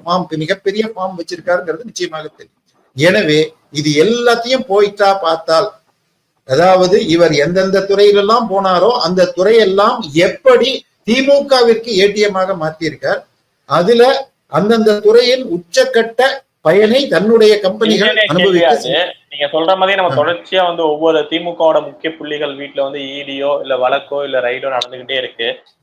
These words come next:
Speaker 2: இப்ப நடந்த ரைடு, ஆஹ், மூத்த அமைச்சரா இருக்க நேரு அவர்களோட வீட்டுல நடந்த ரைடு வந்து எந்த அளவுக்கு திமுக தலைமை குடும்பத்துக்கு வந்து ஒரு சங்கடத்தையும் நெருக்கடியும் கொடுக்கும்?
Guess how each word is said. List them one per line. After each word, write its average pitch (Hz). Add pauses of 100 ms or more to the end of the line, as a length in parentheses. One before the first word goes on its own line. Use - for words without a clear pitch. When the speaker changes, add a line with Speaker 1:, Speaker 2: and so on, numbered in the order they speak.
(160)
Speaker 2:
இப்ப 160
நடந்த 196
ரைடு, 175
ஆஹ், 127
மூத்த 147
அமைச்சரா 131
இருக்க 127
நேரு 127
அவர்களோட 117
வீட்டுல 127
நடந்த 117 (240)
ரைடு 131
வந்து 127 (260)
எந்த 160
அளவுக்கு 170
திமுக 151 (100)
தலைமை 156
குடும்பத்துக்கு 139
வந்து 139
ஒரு 123
சங்கடத்தையும் 143
நெருக்கடியும் 139
கொடுக்கும்? 113